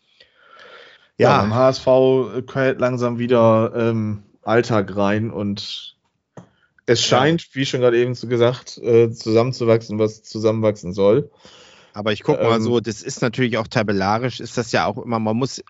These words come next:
Speaker 2: eigentlich ist man ja verdammt, jedes Wochenende muss man gewinnen, weil wenn man das jetzt abreißen lässt und man guckt schon Sankt Pauli mit sechs Punkten Vorsprung und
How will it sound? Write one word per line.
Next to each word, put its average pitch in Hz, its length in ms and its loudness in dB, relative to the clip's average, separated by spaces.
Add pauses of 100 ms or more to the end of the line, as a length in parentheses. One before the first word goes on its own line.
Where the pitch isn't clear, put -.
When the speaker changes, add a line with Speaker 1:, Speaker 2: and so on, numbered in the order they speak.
Speaker 2:
eigentlich 143 320 -4
ist 131 220 -8
man 143 160 0
ja 135 100 2
verdammt, 123 480 -2
jedes 123 380 -2
Wochenende 135 560 -4
muss 131 240 -10
man 131 160 -6
gewinnen, 131 420 -2 (680)
weil 127 440 2
wenn 135 160 0
man 131 200 0
das 131 180 -2
jetzt 120 160 -6
abreißen 143 540 -4
lässt 147 280 -2
und 123 120 -4
man 127 100 -2
guckt 139 240 -4
schon 135 160 -2
Sankt 123 160 -4
Pauli 127 340 0
mit 123 200 -8 (500)
sechs - 220 -4
Punkten 135 360 -6
Vorsprung 147 720 -4 (280)
und 113 1080 -8